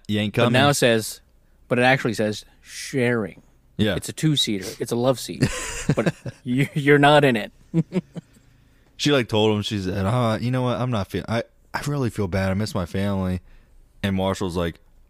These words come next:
Speaker 1: "All right, bitch, see ya. No seat savies. You know, I'm not saving your seat." <laughs>
Speaker 2: Well, that was the thing, too. Like, if people, they didn't force people to stay.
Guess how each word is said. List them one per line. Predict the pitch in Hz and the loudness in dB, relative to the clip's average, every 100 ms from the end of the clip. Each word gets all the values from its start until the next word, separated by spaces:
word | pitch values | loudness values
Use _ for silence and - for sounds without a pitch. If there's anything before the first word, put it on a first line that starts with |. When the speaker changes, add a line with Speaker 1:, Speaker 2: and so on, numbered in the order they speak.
| - - | -10 -2
Speaker 1:
"All | 143 | 0
right, | 143 | 2
bitch, | 147 | 0
see | - 180 | 2 0
ya. | 151 _ _ _ | 0 _ _ _
No | 117 | -4
seat | 127 190 | -4 -4
savies. | 190 139 127 135 - - _ _ _ _ - _ - | -2 0 0 -4 -6 -12 _ _ _ _ -20 _ -4
You | 127 | -2
know, | 98 101 - | -2 -6 -8
I'm | - | -4
not | 131 127 | -2 0
saving | 156 160 | -2 -2
your | 151 | -4
seat." | - 202 - _ _ _ _ | -2 -4 -6 _ _ _ _
<laughs> | - - - - - _ _ - - _ _ _ _ _ _ _ _ - - _ _ _ _ _ _ - - - | -12 -10 -14 -14 -14 _ _ -12 -12 _ _ _ _ _ _ _ _ -20 -20 _ _ _ _ _ _ -16 -14 0
Speaker 2:
Well, | 190 196 | 4 6
that | 214 | 6
was | 165 | 4
the | 143 | 4
thing, | 196 202 | 4 4
too. | - 220 151 | 4 6 6
Like, | 123 120 123 | 4 2 2
if | 123 123 - - | 0 -2 -12 -4
people, | 147 143 151 147 - | -2 0 0 0 -4
they | 139 143 165 | -10 0 6
didn't | 185 185 | 6 6
force | 143 185 180 | 4 4 4
people | - 143 | 2 0
to | 123 | -2
stay. | - 170 73 | 0 0 0